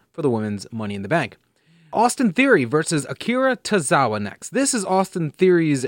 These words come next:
best outing so far, including that N X T match that he had with Tyler Breeze a few weeks back before he was called up to the main roster for WrestleMania. Uh, there was a scary spot here. Tozawa went to do a running senton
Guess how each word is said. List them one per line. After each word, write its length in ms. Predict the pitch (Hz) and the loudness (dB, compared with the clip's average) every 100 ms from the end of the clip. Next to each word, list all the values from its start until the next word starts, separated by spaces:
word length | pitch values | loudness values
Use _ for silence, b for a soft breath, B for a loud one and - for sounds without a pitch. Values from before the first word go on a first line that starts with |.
| - | -8
best 440 | 117 175 214 - | -10 -4 -4 -4
outing 280 | 170 170 156 | -2 0 0
so 200 | - 143 | 2 2
far, 400 | - 123 113 107 b b - | 4 2 2 -2 b b -2
including 480 | 160 - 196 190 | -2 6 6 6
that 160 | 185 160 | 2 0
N 140 | 156 156 | 0 0
X 160 | - | 0
T 140 | 165 143 | 0 2
match 220 | 131 131 | 0 -2
that 120 | 127 | -2
he 160 | 127 123 | -2 0
had 320 | 123 120 131 | -2 -4 -10
with 140 | 120 | -10
Tyler 320 | - 120 120 | -6 -2 -2
Breeze 360 | 110 110 110 104 b b | -2 -2 -4 -6 b b
a 60 | - | -16
few 300 | - 110 101 | -8 -6 -4
weeks 260 | 101 104 104 | -4 -8 -4
back 320 | 151 139 - | 0 0 -2
before 320 | 120 147 127 | -6 -2 -2
he 140 | 120 | -2
was 180 | 113 113 | -4 -6
called 300 | - 139 127 | -4 -2 0
up 220 | 123 113 b b b | 0 -2 b b b
to 80 | - | -6
the 80 | 120 | -2
main 220 | 117 110 | 0 0
roster 640 | 113 113 - 117 107 107 - | -2 -2 -2 -2 0 -4 -10
for 480 | - 113 107 104 98 | -10 -4 -2 -2 -4
WrestleMania. 720 | 107 98 107 104 127 113 - _ b b 135 | -6 -6 -8 -4 -2 -4 -8 _ b b _
Uh, 140 | 123 135 | -4 2
there 100 | 160 | 2
was 100 | 156 | 2
a 60 | |
scary 340 | 147 - 285 311 | 0 2 4 4
spot 300 | - 196 196 | 2 2 2
here. 220 | 131 - | -4 -12
Tozawa 580 | - 139 170 220 269 - | -4 0 2 2 2 0
went 240 | 165 190 185 | 2 0 0
to 80 | |
do 260 | 147 156 151 | 0 2 2
a 160 | 147 139 | 2 0
running 420 | 123 143 214 254 | 2 2 2 2
senton 760 | - - 160 165 - 104 92 | 0 0 0 0 -4 -10 -10